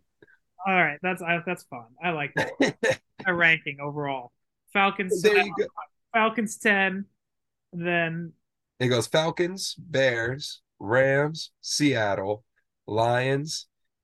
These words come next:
Speaker 2: and then we'll go Giants, Vikings, Cowboys,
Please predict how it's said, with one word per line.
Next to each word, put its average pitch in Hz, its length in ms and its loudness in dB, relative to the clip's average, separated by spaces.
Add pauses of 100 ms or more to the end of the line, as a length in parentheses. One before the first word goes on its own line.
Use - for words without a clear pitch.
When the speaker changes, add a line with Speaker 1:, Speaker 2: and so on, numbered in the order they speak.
(220)
Speaker 2:
and 104 180 -2
then 104 280 -2
we'll 110 120 -2
go 98 520 -2 (140)
Giants, 131 720 0 (300)
Vikings, 117 800 -2 (1000)
Cowboys, 107 680 0